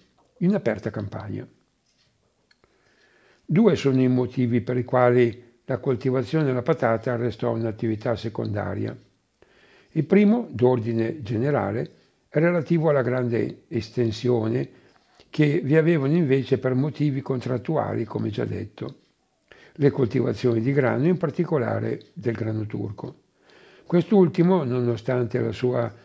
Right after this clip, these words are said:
capacità nutritiva, era la base fondamentale dell'alimentazione quotidiana e nel tempo ha creato un'assuefazione del gusto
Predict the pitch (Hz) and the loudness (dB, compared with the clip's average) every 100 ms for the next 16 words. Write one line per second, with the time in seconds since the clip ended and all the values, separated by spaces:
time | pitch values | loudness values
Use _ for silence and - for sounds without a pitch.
0 | _ - 110 123 - 117 135 123 113 117 | _ -10 -4 -4 -4 -4 0 2 0 -2
1 | 127 127 123 110 123 147 - _ - _ | -2 -2 0 0 0 -6 -10 _ -20 _
2 | _ - 175 180 175 165 147 123 107 143 | _ -2 2 4 4 4 4 2 -2 -2
3 | 143 156 180 151 127 131 131 131 131 123 | 0 2 2 4 4 4 2 2 2 0
4 | 123 123 127 110 - 120 120 - 113 117 | 0 -2 -4 -6 -4 -2 -2 -4 -8 -6
5 | 113 107 104 107 120 - _ _ _ _ | -4 -4 -4 -6 -8 -14 _ _ _ _
6 | - _ _ _ _ 143 139 120 123 147 | -20 _ _ _ _ 4 4 2 0 0
7 | 165 156 151 175 143 117 139 135 117 139 | 2 4 4 2 0 2 2 4 2 0
8 | 120 117 135 139 - 135 117 143 131 143 | -2 0 0 -2 -2 -4 -4 -6 -4 -2
9 | 135 110 117 160 139 113 107 160 | 0 0 0 -2 -2 -4 -4 -8